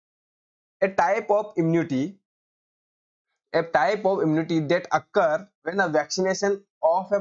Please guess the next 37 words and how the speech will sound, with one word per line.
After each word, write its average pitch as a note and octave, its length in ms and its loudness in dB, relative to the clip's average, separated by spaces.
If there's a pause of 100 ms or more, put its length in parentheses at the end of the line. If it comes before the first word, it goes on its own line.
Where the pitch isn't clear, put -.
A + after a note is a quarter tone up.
(120)
portion D3+ 600 -2
of D#3+ 200 0
population D3+ 460 -6
provide D3 420 0
protection D3 600 0
to F#3 140 2 (120)
unprotected F3+ 840 -2 (100)
individual C#3 600 -4 (140)
is। C3+ 240 -2 (1000)
क्वेश्चन C3+ 320 -6
ऊपर C#3 240 -6
नीचे C#3+ 200 -2
हो A#2+ 100 0
गया, A#2 120 -4
देखिए, C#3 220 -6 (240)
a D#3+ 180 -2
type G3 300 0
of C#3+ 200 0
immunity, C3+ 320 -2 (680)
ठीक F3 100 -2
है, A2+ 180 -4 (480)
ये F3+ 160 0
पूछ C3+ 200 -4
रहा D3+ 120 2
है F3+ 60 0
कि G3 180 -2
type F#3 400 2
of G3+ 180 -2
immunity D#3 460 0 (120)
that E3+ 280 0
occur G3 340 0 (420)
when F#3 480 0
the E3+ 140 4 (120)
vaccination F3+ 720 -2
of E3 300 0
a E3 80 -2 (140)
portion D3+ 520 -2